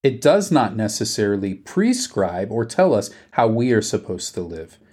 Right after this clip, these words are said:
And so when we look back at these stories, we're not necessarily trying to say, "How is it that I'm supposed to be like this person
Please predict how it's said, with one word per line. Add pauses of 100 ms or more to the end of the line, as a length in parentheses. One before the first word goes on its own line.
(280)
And
so
when
we
look
back
at
these
stories, (220)
we're
not
necessarily
trying
to
say, (260)
"How
is
it
that
I'm
supposed
to
be
like
this
person